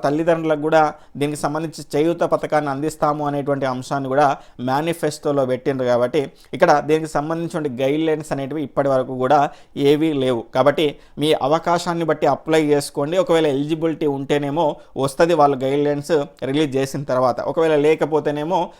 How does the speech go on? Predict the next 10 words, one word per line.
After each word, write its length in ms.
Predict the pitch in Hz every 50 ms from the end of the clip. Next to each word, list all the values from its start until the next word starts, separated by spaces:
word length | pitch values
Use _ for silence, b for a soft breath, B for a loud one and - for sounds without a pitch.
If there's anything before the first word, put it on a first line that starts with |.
| B B B 160 175
ఉండదు. 200 | 165 135 107 - - - - 131 147
ఆ 20 | 156 156
రకంగా 260 | - 160 156 165 165 151 156
మీరు 160 | 156 180 165 147 - - - 131
ఇబ్బంది 260 | 131 151 147 147 143 135
పడేటువంటి 420 | 127 127 127 120 135 127 120 113 -
ప్రయత్నం 260 | 123 117 113 120 110 110
అయితే 140 | 107 - 170 170 -
చేయకండి. 460 | 143 120 117 104 - 123 131 185 240 247 B B B B
ఇక్కడ 160 | 160 180 190